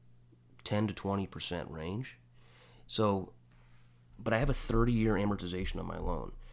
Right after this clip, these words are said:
So my principal pay down on that loan is very, very slow, like, de minimis almost. I think it's, like, seventeen, I haven't looked at it in a decade, but I think it's, like, seventeen percent of your first payment is principal and the rest is interest.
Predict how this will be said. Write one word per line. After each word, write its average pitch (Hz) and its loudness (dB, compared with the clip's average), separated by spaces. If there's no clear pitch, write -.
So - 0
my 95 0
principal - 2
pay 110 0
down 113 0
on 107 2
that 87 2
loan 95 0
is 87 -6
very, 95 0
very 82 -4
slow, - -8
like, - -12
de 87 -6
minimis - -4
almost. - -8
I 80 -8
think 101 -8
it's, - -10
like, - -10
seventeen, - -8
I - -8
haven't 85 -8
looked 85 -10
at - -10
it 50 -14
in - -14
a - -16
decade, - -18
but 76 -12
I 95 -6
think 120 0
it's, - -4
like, 113 -6
seventeen 101 0
percent 85 -4
of 85 -4
your 76 -6
first 73 -8
payment 78 -8
is - -14
principal 78 -10
and 55 -12
the 55 -12
rest 69 -12
is - -16
interest. - -14